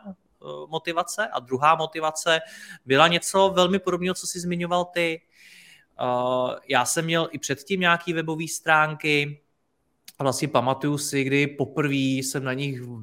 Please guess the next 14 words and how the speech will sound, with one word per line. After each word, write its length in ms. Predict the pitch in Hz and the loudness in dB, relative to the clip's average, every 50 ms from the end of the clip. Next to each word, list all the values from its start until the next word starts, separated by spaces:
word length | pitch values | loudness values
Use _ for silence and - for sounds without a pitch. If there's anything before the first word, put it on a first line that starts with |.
| 110 | -14
viděl 400 | 104 113 110 113 123 127 127 127 | -14 -12 -8 -4 -2 0 0 -2
třeba, 280 | 123 - - 127 117 117 | -2 -4 -6 -6 -6 -4
nevím, 480 | 117 117 117 117 123 117 110 110 104 107 _ _ _ _ _ _ | -4 -6 -4 -4 -4 -4 -6 -8 -10 -14 _ _ _ _ _ _
dvě 280 | 117 113 110 110 127 120 | -18 -10 -2 -2 0 0
stovky, 480 | - - - 120 - - - - 107 _ _ _ _ _ - | 0 -4 -6 -10 -12 -12 -14 -16 -16 _ _ _ _ _ -16
jo, 220 | 110 107 113 120 131 _ - | -12 -12 -12 -12 -14 _ -10
dvě 120 | 117 113 | -8 -6
stě 180 | 110 - - 127 | -6 -4 -4 -4
korun, 420 | - - 143 143 151 139 117 113 | 0 2 2 4 4 2 0 -4
fakt 260 | - - - 117 117 | -8 -8 -8 -4 -4
jako 360 | 123 117 - - 127 120 120 120 - 165 170 175 180 185 190 190 196 196 185 - | -4 -6 -2 0 2 2 2 0 -2 -10 -12 -12 -12 -12 -12 -10 -12 -12 -12 -10
strašně 540 | - - - - - 156 151 - - - 160 | -4 -4 -2 0 0 0 0 0 0 0 4
málo 280 | 156 151 147 147 147 151 | 6 8 8 8 8 6
peněz, 640 | 147 - 156 151 147 131 123 123 139 - - - | 4 2 2 2 2 0 -2 -4 -6 -8 -10 -12